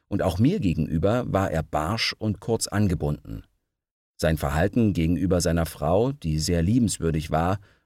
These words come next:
und ihn in jeder Hinsicht unterstützte, war äußerst respektlos und herabwürdigend.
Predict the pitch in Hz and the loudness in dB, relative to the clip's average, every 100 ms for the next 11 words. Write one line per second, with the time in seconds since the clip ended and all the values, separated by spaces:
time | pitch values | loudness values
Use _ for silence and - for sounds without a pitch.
0 | _ 82 82 - 85 80 82 87 117 90 | _ -2 -2 -2 0 2 2 2 2 2
1 | 104 110 98 - 92 87 - 110 - 110 | 2 0 -2 -2 -2 -2 -4 -6 -2 0
2 | 95 90 - 110 120 113 104 - - - | 2 0 2 2 2 0 -2 -4 -4 -2
3 | 107 98 - 90 87 87 - 80 73 73 | -4 -4 -6 0 0 0 -4 -4 -2 -2
4 | 82 - 78 69 58 55 50 | -2 -4 -4 -4 -4 -8 -12